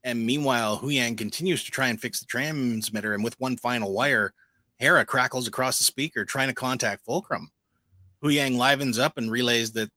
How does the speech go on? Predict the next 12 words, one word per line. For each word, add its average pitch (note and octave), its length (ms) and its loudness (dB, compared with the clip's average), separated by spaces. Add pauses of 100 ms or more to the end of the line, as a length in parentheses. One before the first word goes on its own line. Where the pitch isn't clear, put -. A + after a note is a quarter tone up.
(280)
they C3+ 120 0
are D3 80 4
downed C#3 380 2
on C3 160 0
Cetos D3 640 -2
and G#2+ 100 -4
they B2 80 0
need D3 180 0
assistance. - 760 -2 (460)
And A2+ 140 -4
Hera C#3 260 2
replies, A2+ 560 0